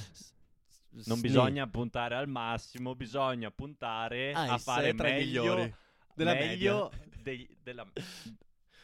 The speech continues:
Speaker 2: del
Speaker 1: No,
Speaker 2: peggio.
Speaker 1: ma io ad esempio invece avevo un, un test di s-, ingresso scritto, simile a un talk, ma, mm,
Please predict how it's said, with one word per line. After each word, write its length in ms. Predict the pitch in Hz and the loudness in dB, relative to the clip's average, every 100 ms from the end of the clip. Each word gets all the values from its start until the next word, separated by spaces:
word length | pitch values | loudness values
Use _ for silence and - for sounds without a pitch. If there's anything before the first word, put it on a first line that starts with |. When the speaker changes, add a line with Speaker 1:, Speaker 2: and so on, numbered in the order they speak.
| - | 2
Speaker 2:
del 140 | 113 | 4
Speaker 1:
No, 60 | 117 | 4
Speaker 2:
peggio. 460 | 104 98 90 - 113 | 2 0 -2 -4 -2
Speaker 1:
ma 180 | 131 - | -4 -6
io 180 | 139 135 | -6 -4
ad 80 | 123 | -4
esempio 640 | 117 123 117 120 117 113 | -2 0 -2 -4 -4 -4
invece 320 | 110 117 - | -6 -8 -6
avevo 240 | 113 110 113 | -6 -6 -6
un, 140 | 110 104 | -8 -12
un 160 | - 117 | -12 -8
test 240 | 123 117 - | -4 -4 -4
di 80 | 113 | -6
s-, 100 | - | -8
ingresso 920 | 135 117 113 113 - 117 107 104 101 101 | -10 -4 -2 -2 -6 -4 -2 0 -2 -4
scritto, 640 | - 143 110 - 127 180 _ _ _ _ | -4 -6 -6 -6 -6 -6 _ _ _ _
simile 580 | - - 143 156 147 127 | -16 -12 -8 -6 -4 -4
a 180 | 113 110 | -4 -6
un 320 | 107 107 101 | -8 -10 -8
talk, 420 | - 101 104 - 131 | -4 -2 -4 -6 -6
ma, 280 | 131 98 | -6 -8
mm, 200 | 87 82 | -10 -14